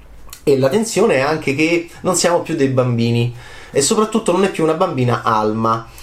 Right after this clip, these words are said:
che è la più, diciamo, quella che comincia un po' a, insieme anche ad Alex, cominciano un po' a farsi delle domande: "Ma se uscissimo? Ma se provassimo a uscire? Ma perché?"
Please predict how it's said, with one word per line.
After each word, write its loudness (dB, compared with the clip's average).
che 0
è 2
la 2
più, 2
diciamo, 0
quella 2
che 0
comincia 0
un -4
po' 4
a, 2
insieme -4
anche 0
ad 2
Alex, 0
cominciano 0
un -2
po' 4
a 0
farsi -2
delle 4
domande: 0
"Ma 2
se -2
uscissimo? 0
Ma 0
se -2
provassimo 0
a 2
uscire? 2
Ma 0
perché?" 0